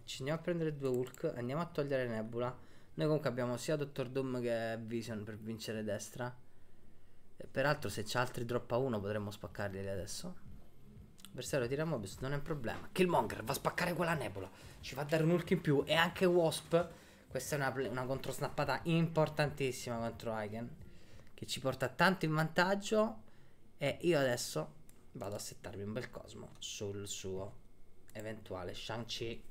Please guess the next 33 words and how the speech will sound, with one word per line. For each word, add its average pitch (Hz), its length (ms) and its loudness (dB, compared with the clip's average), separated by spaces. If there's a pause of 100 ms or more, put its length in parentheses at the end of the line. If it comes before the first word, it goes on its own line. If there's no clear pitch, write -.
(640)
Questa - 360 0
è 127 140 -2
una 117 160 4
play 117 380 0 (280)
super 143 440 0
fine. 196 640 2
Il 190 60 -4
prossimo 135 320 -4
turno 123 140 2
possiamo 120 320 -2
giocare 131 380 -4
Vision 123 600 -6 (720)
per - 180 -4
poi 92 460 -4 (460)
chiudere 104 600 -2 (920)
o 247 100 4
di 208 120 4
Magneto 123 480 0
su 110 180 -8
Cosmo, 151 540 0 (840)
oppure 139 320 0
se 123 100 0
l'avversario 127 440 0
gioca 117 240 -2
Vision 117 260 -2
a 120 60 -4
sua - 200 -4
volta 104 260 -8
possiamo 98 300 -8
pensare 98 380 -6
di 92 120 -10
giocare 95 360 -8
Doom. - 280 -10